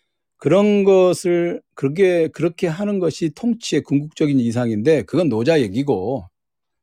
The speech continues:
그런 것을 하는 가장 중요한 밑바닥에 놓여 있는 게 뭐냐? 시간의 지배입니다. 시간의 지배는 역사적인 것을 사람들에게, 사람들의 시선을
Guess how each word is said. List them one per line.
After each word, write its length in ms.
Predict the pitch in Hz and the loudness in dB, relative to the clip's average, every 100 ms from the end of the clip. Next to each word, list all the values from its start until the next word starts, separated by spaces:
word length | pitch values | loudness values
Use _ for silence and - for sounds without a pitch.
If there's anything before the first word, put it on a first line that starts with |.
| _ _ _ _ _ _ _ _ _ _ _ _ _ _ _ _ _ | _ _ _ _ _ _ _ _ _ _ _ _ _ _ _ _ _
그런 440 | - 156 220 226 208 | -2 0 2 2 2
것을 340 | 202 170 180 | 2 0 -4
하는 480 | 147 175 220 247 226 | -2 -2 -2 -2 -4
가장 520 | - 123 190 233 240 | -8 -2 0 0 -2
중요한 480 | - 151 160 180 175 | -4 -4 0 0 0
밑바닥에 500 | 139 139 175 160 156 | -2 -2 0 0 -2
놓여 220 | 127 123 143 | -2 0 0
있는 160 | 143 | -2
게 80 | 131 | -4
뭐냐? 280 | 107 120 107 | -4 -6 -8
시간의 380 | - 180 180 139 | -4 -2 -2 -2
지배입니다. 520 | 113 104 90 85 - | -6 -10 -12 -16 -20
시간의 400 | - 160 190 190 | -18 -6 -4 -4
지배는 400 | 151 139 170 233 - | -6 -6 -6 -8 -10
역사적인 1400 | 120 - 165 165 165 165 156 147 143 131 120 120 117 113 113 | -12 -8 -2 0 0 0 -2 -2 -4 -4 -6 -6 -6 -8 -10
것을 460 | 110 101 - 98 92 | -10 -12 -14 -18 -12
사람들에게, 1120 | - 180 185 175 156 139 131 123 117 147 110 92 | -4 0 0 -2 -6 -6 -4 -4 -4 -6 -6 -6
사람들의 560 | 160 190 175 151 135 | -2 -2 -2 -4 -4
시선을 640 | - 165 143 123 147 131 | -6 -10 -8 -6 -4 -4